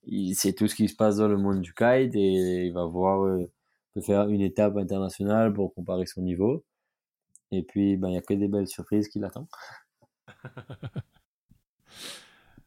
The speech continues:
Speaker 2: Comment on fait pour te suivre, Lucas, du coup, aujourd'hui ?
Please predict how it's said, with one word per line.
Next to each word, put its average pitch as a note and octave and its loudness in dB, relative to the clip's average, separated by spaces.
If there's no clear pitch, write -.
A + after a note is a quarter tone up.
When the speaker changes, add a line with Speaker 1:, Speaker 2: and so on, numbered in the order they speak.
Speaker 2:
Comment D3+ 2
on D3+ 4
fait D#3 4
pour D3+ 2
te B2 2
suivre, B2 2
Lucas, A#2 2
du A2+ -2
coup, A#2+ -4
aujourd'hui ? A2 -4